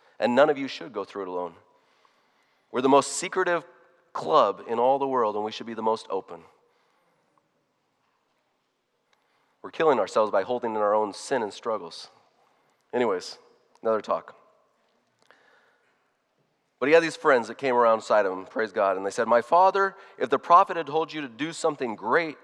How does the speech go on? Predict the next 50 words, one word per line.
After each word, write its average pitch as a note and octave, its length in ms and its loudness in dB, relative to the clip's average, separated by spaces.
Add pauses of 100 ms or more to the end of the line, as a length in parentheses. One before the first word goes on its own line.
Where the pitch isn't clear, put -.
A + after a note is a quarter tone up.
(160)
some D#3 240 4
great D3 260 2
thing, D3+ 300 0 (260)
would D#3 180 0
you F#3+ 80 -4
not F3 260 6
have E3 160 0
done C3+ 200 2
it? F#3+ 160 -2 (320)
How G#3 300 6
much A#3 240 4
more G3 300 4
then D3 300 2
when D3+ 140 2
he D3+ 80 -2
tells F3 380 2
you, C#3+ 100 -6
'Wash D#3 400 6
and D3 80 -10
be C#3+ 100 -10
cleansed'?" A#2+ 480 -4 (200)
Here's C#4 180 0
what D4 100 -2
they're A3+ 100 4
basically E3+ 380 -4
saying C3+ 340 -2
to G2+ 160 -12
him. F2+ 140 -14 (420)
"Sir, A#3+ 600 2 (1160)
you A3 220 -2
thought G#3 300 4
it G3+ 80 2
would F3 180 -4
be E3+ 120 -6
a D#3 60 -2
different D3 320 -4
way, C3+ 200 2
but A#2+ 120 2
I D3 80 6
wanna E3+ 180 0
let D3+ 220 -2
you C#3 60 -6
know C#3 120 2
right C#3+ 160 2
now, C#3+ 180 4
your D3 200 -6
thinking D3 400 -8
doesn't B2 240 -2
really A#2 220 -2
matter. F#2+ 400 -4